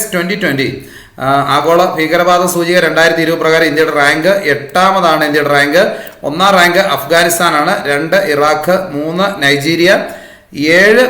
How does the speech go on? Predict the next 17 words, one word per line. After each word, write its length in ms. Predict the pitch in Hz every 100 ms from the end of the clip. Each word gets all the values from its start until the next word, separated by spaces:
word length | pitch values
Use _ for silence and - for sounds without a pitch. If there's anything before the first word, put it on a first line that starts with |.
| -
പാകിസ്ഥാൻ. 420 | 143 143 143 156 143
നേരത്തെ 260 | 139 139 160
പാകിസ്ഥാൻ 320 | 151 147 170 156
അഞ്ചാം 240 | 135 147 175
റാങ്കിലായിരുന്നു, 420 | 165 160 156 180 151
ഇപ്പോൾ 100 | 151
അത് 80 | 151 147
ഏഴിലേക്ക് 480 | 156 160 170 160 143 120 - 156 139
മാറിയിട്ടുണ്ട്. 540 | 147 156 165 151 147 220 - - - -
ആ, 100 | 127 131 131 170
അപ്പോൾ 220 | 180 196 156 120 - 151
ഒന്നാം 300 | 160 202 226 196
റാങ്ക് 240 | 185 175 135
ഭീകരവാദം 440 | 151 170 175 180 160
ഏറ്റവും 220 | 190 190
കൂടുതലുള്ള 580 | 180 180 175 170 - -
രാജ്യം 320 | 147 151 185